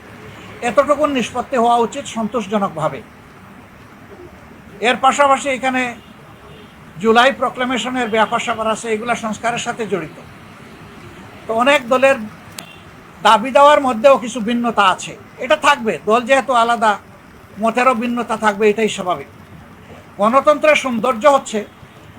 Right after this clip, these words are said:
আমার মতটি আমি প্রকাশ করব, আরেকজনের মতের প্রতি আমি শ্রদ্ধা দেখাবো। আমি কারো মতকেই তুচ্ছ জ্ঞান করব না, উপহাস করব না এবং কাউকে অপমানিত করব না। কিন্তু আনফর্চুনেটলি এই সীমা আমরা অনেকেই রক্ষা করে চলতে পারি না,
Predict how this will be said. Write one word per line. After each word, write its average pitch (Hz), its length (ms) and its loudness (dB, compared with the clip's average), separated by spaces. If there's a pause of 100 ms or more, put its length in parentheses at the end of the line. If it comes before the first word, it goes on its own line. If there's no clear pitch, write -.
আমার 269 320 4
মতটি 262 340 -2
আমি 240 200 0
প্রকাশ 214 380 -2
করব, 175 360 -6 (520)
আরেকজনের 262 560 2
মতের 226 300 -2
প্রতি 233 260 -6
আমি 208 140 -2
শ্রদ্ধা 208 380 -2
দেখাবো। 147 360 -8 (920)
আমি 277 420 0 (680)
কারো 240 280 6
মতকেই 262 400 -2
তুচ্ছ - 340 -8
জ্ঞান 262 280 -2
করব 233 280 -6
না, 262 120 2
উপহাস 240 400 2
করব 214 280 -4
না 262 160 -2 (760)
এবং 233 280 -4
কাউকে 254 260 4
অপমানিত 233 560 0
করব 196 220 -4
না। - 260 -16 (720)
কিন্তু 226 180 -2
আনফর্চুনেটলি 254 800 0
এই 247 100 -4
সীমা 233 280 -4
আমরা 247 200 2
অনেকেই 226 400 -4
রক্ষা 208 300 -4
করে 202 180 0
চলতে 202 300 -6
পারি 165 260 -2
না, 127 140 -12